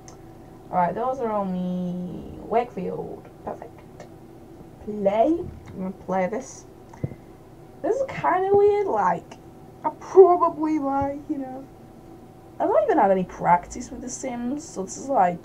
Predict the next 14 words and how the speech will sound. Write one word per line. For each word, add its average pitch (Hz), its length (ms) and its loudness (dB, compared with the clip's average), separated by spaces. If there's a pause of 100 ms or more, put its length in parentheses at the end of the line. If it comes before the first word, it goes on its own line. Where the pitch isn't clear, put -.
you 170 80 -8
know, 156 180 -8
I'm 170 160 -8
literally, 175 720 -4 (960)
I'm 269 80 -2
literally 262 260 -2
playing 233 200 6
for 208 120 -10
the 208 80 -6
first 190 400 2
time 185 380 -2
since 175 280 -8
the 180 100 -8
seventeenth 185 720 -4